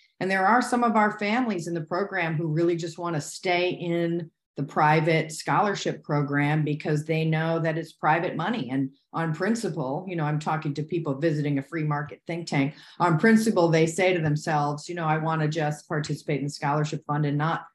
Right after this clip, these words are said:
the public money." So that's been a really interesting adventure. But the scholarships have been totally awesome.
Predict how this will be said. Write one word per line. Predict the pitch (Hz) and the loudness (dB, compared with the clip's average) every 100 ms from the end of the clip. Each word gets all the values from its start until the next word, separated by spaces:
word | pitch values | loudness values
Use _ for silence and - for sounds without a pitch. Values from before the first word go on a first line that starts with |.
| _ - | _ -6
the | 156 | -2
public | 156 143 135 | 0 -2 -2
money." | 139 127 120 | -4 -4 -4
So | - | 0
that's | 160 208 - | 2 2 4
been | 202 | 4
a | 175 | 6
really | 180 175 | 4 4
interesting | 170 165 156 - 160 151 | 2 -2 -6 -4 -2 0
adventure. | 151 139 147 147 - 143 135 - _ _ _ _ _ | -2 0 0 0 -2 -4 -4 -8 _ _ _ _ _
But | 151 | -4
the | 147 | -2
scholarships | 151 190 170 170 165 185 160 151 - - | -2 2 4 4 2 2 0 0 -10 -12
have | - 151 147 | -2 0 2
been | 151 143 | 2 2
totally | 196 180 180 170 | 2 2 4 4
awesome. | 151 151 151 151 151 | 6 4 2 0 -2